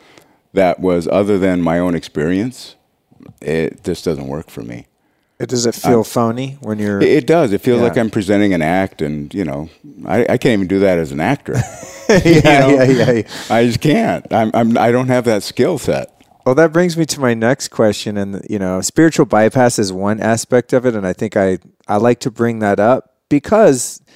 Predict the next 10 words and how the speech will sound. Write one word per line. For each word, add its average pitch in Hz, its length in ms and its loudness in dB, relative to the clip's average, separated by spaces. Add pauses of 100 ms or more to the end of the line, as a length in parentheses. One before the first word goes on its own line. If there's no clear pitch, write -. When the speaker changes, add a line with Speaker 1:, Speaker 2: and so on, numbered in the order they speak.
(460)
Speaker 2:
being 127 400 -2
quote 127 320 2
unquote 120 400 0
spiritual 131 720 0
is 107 140 0
so 131 180 2
trendy 135 640 -4
now, 92 320 -8
which 127 200 0
is 147 200 2